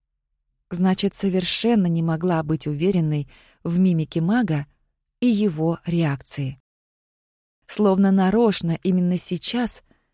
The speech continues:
неподалёку послышался голос Едвиги, и я повернула в ту сторону голову. Обе подруги вместе с магами из своих групп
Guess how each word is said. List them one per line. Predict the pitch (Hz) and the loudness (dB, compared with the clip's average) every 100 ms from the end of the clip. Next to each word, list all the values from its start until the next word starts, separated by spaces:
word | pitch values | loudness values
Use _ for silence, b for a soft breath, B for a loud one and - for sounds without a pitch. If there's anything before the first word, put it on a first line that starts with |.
| _ - | _ 0
неподалёку | 202 202 185 175 175 233 220 | 2 2 2 2 2 -2 -2
послышался | 196 170 - 196 - 185 - 180 - | -4 -4 -2 -2 -2 -6 -4 -6 -6
голос | 156 156 165 160 - | -4 0 0 0 -2
Едвиги, | 160 151 147 139 135 131 _ _ _ _ _ _ _ _ _ | -4 -2 -2 -4 -4 -8 _ _ _ _ _ _ _ _ _
и | 208 | 2
я | 202 294 | 4 4
повернула | 262 196 196 196 233 214 | 4 2 4 4 4 2
в | |
ту | - 165 | 0 -4
сторону | - 175 175 180 | -2 -2 0 0
голову. | 160 147 135 131 131 - _ _ _ _ _ _ _ _ _ _ _ | -2 -2 -2 -4 -8 -12 _ _ _ _ _ _ _ _ _ _ _
Обе | 233 208 202 | 2 4 4
подруги | 202 185 208 277 175 | 2 0 0 0 0
вместе | 165 180 190 - 180 | 0 2 0 0 -2
с | 190 | 0
магами | 202 190 165 160 156 b b b | 0 2 0 0 -2 b b b
из | 196 | -2
своих | - 180 165 156 | 0 0 -2 -2
групп | 196 262 | -2 -4